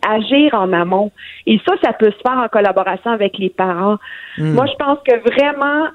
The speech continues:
Speaker 1: euh, le rôle des parents est essentiel et ça, là, il faut, <laughs> faut vraiment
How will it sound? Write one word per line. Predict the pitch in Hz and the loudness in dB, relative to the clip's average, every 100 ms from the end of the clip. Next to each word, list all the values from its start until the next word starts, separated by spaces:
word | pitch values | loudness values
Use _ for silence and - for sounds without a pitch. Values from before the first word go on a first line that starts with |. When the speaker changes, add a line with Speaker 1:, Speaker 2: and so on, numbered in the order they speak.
| 208 | 2
Speaker 1:
euh, | 208 208 | 4 4
le | 233 | 2
rôle | 233 269 294 | 2 2 2
des | 240 | 0
parents | - 190 208 | -2 -2 -2
est | 214 | 0
essentiel | 202 196 208 185 - 226 220 | -2 0 -2 -2 0 2 4
et | 202 - | 2 2
ça, | 262 233 | 2 4
là, | 220 | 4
il | 220 - | 4 4
faut, | 226 247 - 339 | 2 4 2 0
<laughs> | 480 - - | 0 -4 -2
faut | 269 254 | 2 2
vraiment | 226 247 254 262 262 262 262 | 2 2 2 2 2 2 0